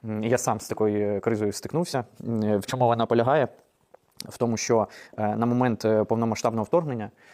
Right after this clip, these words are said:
у нас було військо там приблизно сто сорок тисяч, з яких, е, десь відсотків сімдесят тільки були бойові, е, підрозділи. М, е, в момент повномасштабного вторгнення, е, коли величезна кількість добровольців пішла у військо, м, е, військо стало майже відразу мільйон.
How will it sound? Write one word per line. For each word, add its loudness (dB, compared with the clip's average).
у -6
нас 0
було -2
військо -4
там -4
приблизно -2
сто -4
сорок -4
тисяч, -6
з -8
яких, -2
е, 0
десь -4
відсотків -2
сімдесят -4
тільки -8
були -4
бойові, -2
е, -8
підрозділи. -4
М, -4
е, -2
в -4
момент 0
повномасштабного 0
вторгнення, 0
е, -2
коли 2
величезна 0
кількість -4
добровольців 0
пішла 0
у -6
військо, -6
м, -2
е, -2
військо -2
стало 2
майже -2
відразу 0
мільйон. -4